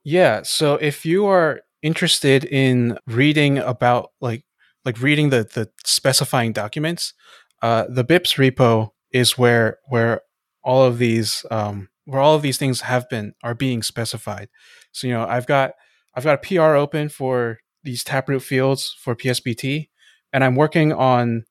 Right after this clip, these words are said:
writing bips for the descriptors. This is, um,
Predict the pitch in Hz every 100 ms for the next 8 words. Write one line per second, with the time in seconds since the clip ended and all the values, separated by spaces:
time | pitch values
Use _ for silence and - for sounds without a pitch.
0 | - 131 147 147 139 113 127 - - -
1 | 127 120 113 104 110 - 165 - 95 -
2 | - _ _ - 139 143 135 123 113 113